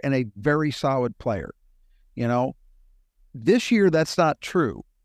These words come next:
And Maryland, you know, Maryland was in the position that they were gonna have to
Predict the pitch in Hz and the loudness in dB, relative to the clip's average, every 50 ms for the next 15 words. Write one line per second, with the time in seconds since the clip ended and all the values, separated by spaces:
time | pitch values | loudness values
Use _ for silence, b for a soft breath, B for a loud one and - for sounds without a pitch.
0 | _ _ _ _ _ _ _ _ _ _ _ 151 139 139 135 139 151 170 196 226 | _ _ _ _ _ _ _ _ _ _ _ -2 -2 0 0 2 4 4 4 4
1 | 233 220 208 185 165 156 151 143 139 135 151 143 135 131 139 160 185 220 220 214 | 4 4 4 2 2 2 0 -2 -2 -2 -2 0 0 0 0 2 2 4 4 2
2 | 208 202 180 160 139 135 156 147 143 - - - 143 117 113 151 175 160 - 165 | 2 0 0 -2 -2 -2 -2 -2 -4 -6 -2 -2 -2 0 2 0 0 0 0 -2
3 | 139 127 123 120 117 117 - - _ _ _ _ _ _ _ _ _ _ _ _ | 0 0 0 0 -2 -4 -6 -10 _ _ _ _ _ _ _ _ _ _ _ _
4 | _ _ _ _ _ _ - 123 113 147 170 190 202 196 180 175 160 151 139 143 | _ _ _ _ _ _ -12 -2 2 2 4 4 4 4 4 2 2 2 2 2
5 | 160 170 175 175 - - - 147 131 117 110 104 101 - | 2 2 2 0 -2 -2 -2 0 0 2 0 -2 -4 -8